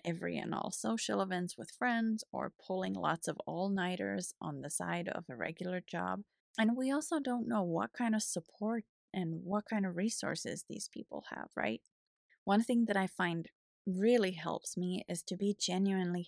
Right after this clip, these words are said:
happy for that person that I'm comparing myself to. To think about how if they have success,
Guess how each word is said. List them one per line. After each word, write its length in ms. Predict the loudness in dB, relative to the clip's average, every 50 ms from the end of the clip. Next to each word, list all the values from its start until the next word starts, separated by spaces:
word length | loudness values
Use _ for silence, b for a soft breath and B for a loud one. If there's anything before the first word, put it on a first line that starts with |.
| -4 0
happy 380 | 0 0 0 _ -10 -10 -10 -10 -12 -10 -8
for 320 | -4 -2 0 2 2 2
that 220 | 0 -2 -4 -4 -10 _ -12 -6
person 580 | -4 -4 -2 -4 -4 -6 -4 0 2 2 0 B B B B B B B _ 4
that 140 | 4 4
I'm 180 | 4 2 0 -4
comparing 560 | -8 -12 -16 -10 -4 -2 -2 -2 0 -2 -2
myself 500 | -2 -2 -4 -4 -6 -6 -6 -8 -8 -10 -14 _ -10
to. 180 | -8 -8 -8 -8 -12 B B B B B B B B B _ _ -2
To 100 | -2 2
think 220 | 4 4 4 4
about 260 | 4 4 4 4 4
how 380 | 2 2 2 4 4 4 2 0 -2
if 220 | -4 -6 -6 -8 -16 -4 0
they 180 | 2 2 2
have 220 | 2 0 -2 -4 -2
success, 840 | -2 -4 -4 -2 -4 -4 -2 0 2 2 2 0 -2 -4 -8 -8